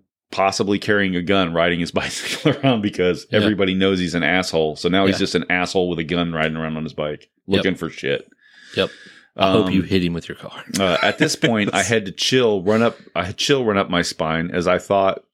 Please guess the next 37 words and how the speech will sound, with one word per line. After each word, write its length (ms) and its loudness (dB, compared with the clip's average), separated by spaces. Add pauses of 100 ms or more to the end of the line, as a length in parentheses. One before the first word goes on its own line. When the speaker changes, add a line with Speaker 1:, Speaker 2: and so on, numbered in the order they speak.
(580)
Speaker 1:
about 300 0
this 160 -2
level 380 2
of 80 0
hostility 580 0
was 240 -2
from 240 0
someone 600 0
within 360 -2
my 200 2
own 160 -2
neighborhood. 560 0 (760)
I 100 0
can 180 0
understand 560 2
if 100 -2
I 80 4
had 120 2
followed 320 2
this 160 0
guy 200 4
home 420 0
or 120 -2
something, 480 -4 (600)
but 100 2
I 100 4
don't 200 0
want 140 2
to 60 -2
think 320 0
I 80 4
was 180 2
planning 400 0
to 140 -2
commit 340 2
a 60 2
cr-, 200 -2